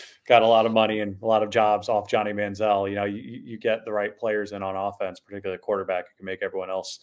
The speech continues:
look good. But, uh, no, it's a healthy place to be in right now if you're Notre Dame, no question about it. I mean, to have two coordinators in their fifties and sixties who've been there, done that, they're on four-year deals. Um, Jack Swarbrick has talked about this. I mean,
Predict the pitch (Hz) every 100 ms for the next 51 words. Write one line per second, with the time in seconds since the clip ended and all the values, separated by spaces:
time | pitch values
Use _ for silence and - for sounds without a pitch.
0 | - - _ _ 113 107 - 101 95 98
1 | 90 - _ _ - 110 98 101 190 151
2 | 101 131 123 127 104 104 95 - 92 92
3 | 87 90 87 87 101 104 95 90 90 90
4 | 101 104 92 92 92 90 90 90 87 90
5 | 87 _ - 95 - 113 110 110 98 98
6 | 98 95 - - 107 98 - 104 107 95
7 | 98 101 95 - 92 92 - 92 98 98
8 | 98 95 92 92 92 - - 101 95 -
9 | 110 101 98 92 92 87 90 - - -
10 | - _ - 98 92 98 110 - 123 117
11 | 117 113 - 117 117 113 113 110 113 104
12 | 110 98 95